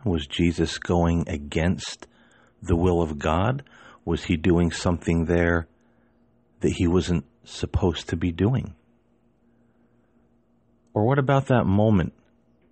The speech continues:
as described in the twenty-second chapter of Luke, verses forty-three and forty-four, when it says,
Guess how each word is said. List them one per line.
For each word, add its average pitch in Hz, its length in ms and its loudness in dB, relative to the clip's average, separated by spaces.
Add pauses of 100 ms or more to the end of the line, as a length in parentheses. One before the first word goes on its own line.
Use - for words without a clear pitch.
(160)
as 90 160 -4
described 87 720 0
in 82 480 -2
the 85 100 -4
twenty-second 92 800 -2
chapter 85 600 -2
of 78 160 -6
Luke, 87 400 -2 (920)
verses 85 340 -2
forty-three 85 800 -2
and 80 220 -8
forty-four, 87 680 -4
when 76 160 -2
it 82 120 -4
says, 80 440 -2